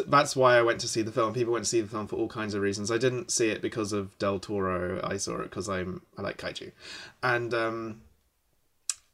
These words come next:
I mean, P-, uh, Power Rangers <laughs> and things like that, they, uh, they completely reboot the universe every season, and most Godzilla films take place in their own, like, timeline, and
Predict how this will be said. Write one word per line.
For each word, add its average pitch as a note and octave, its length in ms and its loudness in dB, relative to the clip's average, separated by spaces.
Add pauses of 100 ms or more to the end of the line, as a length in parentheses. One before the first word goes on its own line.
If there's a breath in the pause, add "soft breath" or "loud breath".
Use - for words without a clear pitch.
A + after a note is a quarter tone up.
(360)
I D3+ 60 2
mean, D3 300 2
P-, - 140 -10 (180)
uh, C3+ 100 -4 (300)
Power F3+ 380 6
Rangers A#2+ 680 2
<laughs> - 720 6
and C3+ 140 0
things C#3+ 220 2
like A#2+ 120 4
that, A#2+ 280 2
they, C3 440 4 (360)
uh, A#2 420 2 (220)
they C3 140 4
completely C3+ 480 4
reboot B2 500 4
the A2+ 100 2
universe A2+ 640 -2
every A2 240 0
season, G2+ 580 0
and G2+ 360 -6 (380 soft breath)
most C#3+ 300 0
Godzilla A2+ 400 0
films G#2 360 -4
take - 240 -4
place G#2 280 -2
in G#2 120 -8
their G2+ 160 -6
own, G2+ 400 -6 (160)
like, F#2+ 240 -8
timeline, G2 840 -4
and F2+ 440 -6